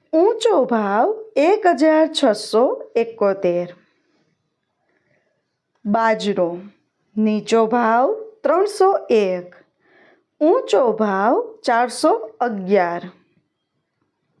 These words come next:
જુવાર, નીચો ભાવ પાંચસો એક, ઊંચો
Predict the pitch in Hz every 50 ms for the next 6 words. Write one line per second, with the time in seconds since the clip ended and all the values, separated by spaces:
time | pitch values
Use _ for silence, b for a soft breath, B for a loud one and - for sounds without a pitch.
0 | _ _ _ _ _ _ _ _ _ _ _ _ _ _ _ _ _ _ _ _
1 | _ _ _ - - 226 226 233 220 214 202 185 175 175 170 - 180 175 _ _
2 | _ b b b b b b b b b b _ - 226 233 226 214 220 - 226
3 | 233 233 - 247 240 226 220 220 233 262 311 415 440 - - - _ - 262 277
4 | 302 320 381 - - 339 330 339 330 - - - 214 220 220 202 185 180 175 175
5 | 175 - - - _ _ b b b b b b b b b _ _ - 302 330
6 | 403 440 440 - 370 294